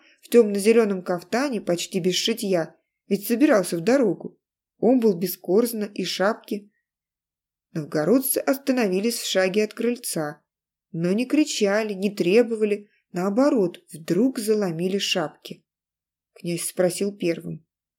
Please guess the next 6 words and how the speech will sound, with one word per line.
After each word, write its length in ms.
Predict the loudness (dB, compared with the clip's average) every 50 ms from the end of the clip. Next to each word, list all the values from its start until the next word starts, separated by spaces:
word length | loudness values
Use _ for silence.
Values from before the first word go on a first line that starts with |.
| _ _ _ _ _
«С 80 | -18
чем 380 | -16 -12 2 6 6 6 6 4
пришли?» 580 | 0 -2 -2 -4 -2 0 0 0 0 0 -6 _ _ _ _ _ _ _ _ _ _ _ _ _ _ _ _ _
Передний 480 | 0 2 4 4 4 4 2 -2 0
рослый 420 | 2 4 2 2 2 0 -4 -4 -4
мужик. 520 | -6 -8 -4 -2 0 -2 -2 -4 -10 _